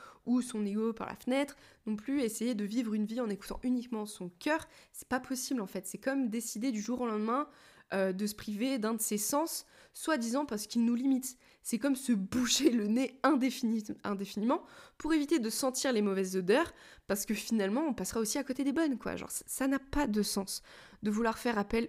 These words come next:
uniquement à son intuition. Alors, s'il vous plaît, si vous avez une alerte qui s'allume chez vous, euh, n'essayez pas de l'éteindre parce qu'il y a un coach qui vous dit que c'est un virus. Ça, je l'ai vu aussi, hein.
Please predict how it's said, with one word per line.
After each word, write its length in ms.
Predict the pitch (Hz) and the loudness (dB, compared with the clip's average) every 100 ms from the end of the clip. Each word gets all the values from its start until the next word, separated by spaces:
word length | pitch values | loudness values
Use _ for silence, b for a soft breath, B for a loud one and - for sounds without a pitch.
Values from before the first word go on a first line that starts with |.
| - | 2
uniquement 600 | 277 285 254 220 226 233 _ | 6 8 6 0 -2 -4 _
à 140 | 202 208 | -4 -4
son 240 | - 202 | -4 -6
intuition. 500 | 185 - - 226 262 B B B B | -6 -10 -8 -6 -6 B B B B
Alors, 240 | 180 175 | -8 -6
s'il 220 | - - 180 | -8 -8 -6
vous 120 | 208 | -4
plaît, 240 | - - - | -2 -4 -4
si 340 | - 220 214 | -8 -4 -4
vous 220 | 202 180 | -4 -4
avez 200 | 175 180 185 | -4 -6 -8
une 140 | 175 | -4
alerte 320 | 226 247 240 | -2 -2 -6
qui 100 | - | -12
s'allume 360 | 190 175 170 175 - | -12 -6 -6 -6 -10
chez 260 | - 185 | -10 -8
vous, 260 | 175 285 - b b b b b b - | 0 0 0 b b b b b b -2
euh, 420 | 185 175 95 90 - - | 2 2 2 0 -2 -2
n'essayez 340 | 208 - 220 | -2 0 0
pas 140 | 294 | 0
de 120 | 226 208 | 2 2
l'éteindre 600 | 214 247 254 302 294 233 | 2 2 2 2 2 2
parce 220 | 196 - | -4 -4
qu'il 160 | 247 | -4
y 100 | 220 | -2
a 40 | 175 | -2
un 80 | 175 | -2
coach 320 | - 269 269 | 0 -2 -2
qui 120 | 196 | -6
vous 120 | 196 | -4
dit 260 | 185 233 233 | -2 -2 0
que 200 | 233 226 | -2 -2
c'est 180 | - 208 | -2 -2
un 120 | 190 | -2
virus. 600 | 202 220 240 254 247 - b b _ | 0 2 6 6 4 -6 b b _
Ça, 260 | - - 220 | -10 -2 -2
je 80 | 180 | -2
l'ai 160 | 196 | -4
vu 240 | 196 240 220 | 0 2 2
aussi, 360 | 220 - 277 | 0 2 2
hein. 120 | 208 | 2